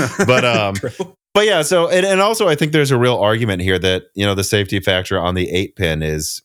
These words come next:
Speaker 2: maybe higher than it needs to be at one point nine. And why can't they just make a new eight pin update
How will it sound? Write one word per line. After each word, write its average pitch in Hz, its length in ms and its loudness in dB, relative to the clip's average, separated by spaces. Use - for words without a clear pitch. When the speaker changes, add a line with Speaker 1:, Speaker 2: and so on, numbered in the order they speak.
Speaker 2:
maybe 147 460 -2
higher 123 300 0
than 120 140 0
it 110 100 -2
needs 101 240 -2
to - 60 -8
be 135 80 0
at 87 120 -2
one 87 200 -2
point 95 260 -4
nine. 87 420 -2
And 92 400 -2
why 92 220 -2
can't 113 180 -6
they 104 100 -2
just 95 200 -8
make 98 160 -4
a 98 40 -2
new 95 260 -2
eight 90 220 -4
pin 90 280 -6
update 76 600 -6